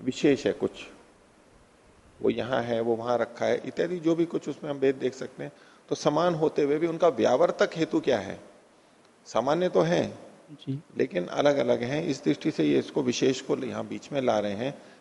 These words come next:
Speaker 1: लेकिन ये वाक्य व्याख्येय है, पूरी तरह से "जू का तू लगे", इनका एक अंश जो कह रहे हैं बस उतना सा, एक थोड़ा सा भाग लेके आप समझ सकते हैं, बाकी पूरे के पूरे को जू का तू लगाना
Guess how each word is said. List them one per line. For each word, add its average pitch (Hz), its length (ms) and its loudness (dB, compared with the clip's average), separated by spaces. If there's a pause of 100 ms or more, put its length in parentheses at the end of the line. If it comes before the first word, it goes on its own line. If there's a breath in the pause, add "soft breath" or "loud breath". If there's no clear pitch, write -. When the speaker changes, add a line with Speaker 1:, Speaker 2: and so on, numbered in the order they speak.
(160 loud breath)
Speaker 1:
लेकिन 131 240 -8
ये 147 400 4 (100)
वाक्य 147 420 0
व्याख्येय 123 500 0
है, 92 200 -8 (600)
पूरी 131 200 0
तरह 123 320 0
से 139 280 -2 (480)
"जू 123 60 -10
का - 140 -2
तू 127 280 -12 (480)
लगे", 113 440 2 (260)
इनका 131 260 -4
एक - 340 0
अंश 151 160 2
जो 156 100 0
कह - 100 -2
रहे 135 160 2
हैं 151 140 0
बस 151 120 2
उतना 147 300 0
सा, 143 180 2 (120)
एक 139 120 -2 (240)
थोड़ा 151 180 6
सा 147 140 0
भाग 123 240 0
लेके 120 320 0
आप - 280 -2 (380)
समझ 127 200 0
सकते - 280 -4
हैं, 123 100 -6
बाकी 139 200 -4
पूरे 131 300 0
के 131 80 0
पूरे 120 300 -4
को 127 140 -4
जू 117 140 -6
का 127 140 -4
तू 123 220 -6
लगाना 117 380 -2